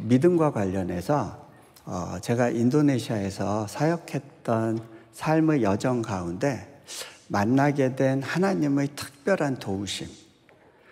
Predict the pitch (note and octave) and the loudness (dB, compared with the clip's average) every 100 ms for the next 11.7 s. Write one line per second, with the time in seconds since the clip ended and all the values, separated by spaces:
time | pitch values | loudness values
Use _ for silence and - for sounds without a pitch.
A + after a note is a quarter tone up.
0 | - - B2+ - B2+ B2+ A#2+ A#2+ A#2+ - | -16 -12 -4 0 2 2 2 0 -2 0
1 | D3 D3 D3+ B2+ A#2+ - A2+ - A#2 A#2+ | 2 2 2 2 0 -2 -6 -4 -2 -2
2 | A#2 - A2+ G#2+ G2+ G2+ G2 G2 G2 F#2 | -2 -4 0 0 -2 -2 -2 -4 -4 -4
3 | F2+ - C#3+ D#3+ E2 - - - - - | -4 -4 0 0 -2 -10 -20 -20 -12 -4
4 | G#2 F#2 G2 C3+ C3 F#2+ G2+ E2+ D#2+ - | -2 0 0 2 0 -2 -4 -4 -6 -8
5 | D#2 - - - _ - - - - - | -10 -12 -18 -20 _ -18 -18 -20 -20 -20
6 | _ G#2 G#2 G#2 G2+ G2+ G2+ G2 - - | _ 0 2 2 0 -4 -4 -8 -14 -20
7 | - _ - _ _ _ _ _ _ _ | -20 _ -20 _ _ _ _ _ _ _
8 | _ _ _ _ _ _ _ _ _ _ | _ _ _ _ _ _ _ _ _ _
9 | _ - C#3 D#3 D3+ D3+ - - - - | _ 2 6 6 6 4 0 -12 -20 -20
10 | _ _ _ C#3+ C3+ C#3 D#3 D3 C#3+ F#3+ | _ _ _ 6 8 8 6 4 2 0
11 | E3+ - B2 B2+ B2 A#2 | 0 0 0 2 0 -4